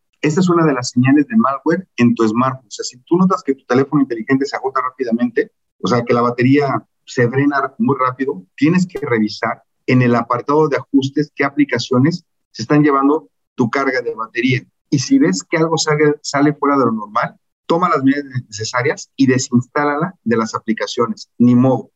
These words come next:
así sea tu videojuego favorito, porque seguramente trae un malware, es muy probable. La segunda,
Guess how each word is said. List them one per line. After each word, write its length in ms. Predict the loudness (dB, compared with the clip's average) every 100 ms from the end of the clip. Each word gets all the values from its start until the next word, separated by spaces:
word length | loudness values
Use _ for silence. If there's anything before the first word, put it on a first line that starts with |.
| -10
así 180 | -4 0
sea 140 | 0
tu 100 | 0
videojuego 440 | 0 2 0 -4 -4
favorito, 420 | -4 -2 -2 -4 _ -8
porque 220 | -6 -6
seguramente 400 | -2 -2 -2 -6
trae 160 | -4
un 120 | 2 4
malware, 380 | 4 0 -6 _ _ _
es 100 | 0
muy 120 | 2 2
probable. 420 | 2 0 0 -4 _ _ _ _ -2
La 160 | -2
segunda, 500 | -2 0 2 2 0